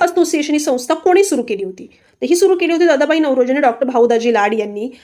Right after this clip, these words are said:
आणि याला आर्थिक सहाय्य आणि प्रोत्साहन दिलं होतं नाना शंकर शेठ यांनी. मोहमेडन ॲग्लो ओरिएंटल कॉलेज अठराशे पंच्याहत्तरला कोणी सुरू केलं होतं? तर ते सुरू केलं होतं सर सय्यद अहमद खान यांनी. स्वामी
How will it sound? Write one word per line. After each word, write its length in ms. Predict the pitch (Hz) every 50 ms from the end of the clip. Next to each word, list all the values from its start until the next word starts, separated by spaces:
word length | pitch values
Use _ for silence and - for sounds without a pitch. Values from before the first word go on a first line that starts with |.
| - - -
आणि 140 | 240 254
याला 160 | 285 285 311 339
आर्थिक 460 | - 294 277 262 262 - 339 330 392
सहाय्य 380 | 392 - 359 311 285 269 294
आणि 120 | 294 285 302
प्रोत्साहन 480 | 302 311 262 - - 294 269 277 277
दिलं 160 | 269 262 247 254
होतं 260 | 254 247 302 320 320
नाना 300 | 277 240 226 226 247 269
शंकर 320 | - - 254 226 233 220 214
शेठ 220 | - - 240 262 277
यांनी. 220 | 330 247 202 196 - _ _ _ _ _ _ _ _ _ _ _ -
मोहमेडन 840 | 240 247 269 277 277 294 370 427 440 381 302 262 226 220 214 233 - -
ॲग्लो 300 | 262 262 247 262 262 311
ओरिएंटल 480 | 339 330 302 285 269 285 269 262 294 294
कॉलेज 440 | 294 - 262 233 220 220 247 262 - -
अठराशे 500 | 269 262 262 - 269 262 262 - - 302
पंच्याहत्तरला 680 | 294 285 247 247 240 269 247 254 240 220 220 208 196 214 262 _ _ _ -
कोणी 220 | 359 370 381 427
सुरू 200 | 466 - 359 330 294
केलं 200 | 294 254 226 233
होतं? 260 | 277 214 208 - 202 202
तर 60 | 240
ते 80 | 294
सुरू 220 | 294 294 330 285 294
केलं 180 | 302 311 285
होतं 180 | 285 294 311 330
सर 340 | 339 - - 320 285 311 349 349 - _ _ _ -
सय्यद 420 | - - 302 277 262 294 294 294 302 -
अहमद 400 | 269 262 247 240 269 262 - -
खान 220 | - 247 220 247
यांनी. 280 | 330 339 226 196 185 180 - _ _ _ _ _ _ _ _ _ _ _ _ _ _ _ _ _ _ _ _ _ _ _ _ _ _ _ _ _ _ _ _
स्वामी 340 | - - 311 311 311 330 440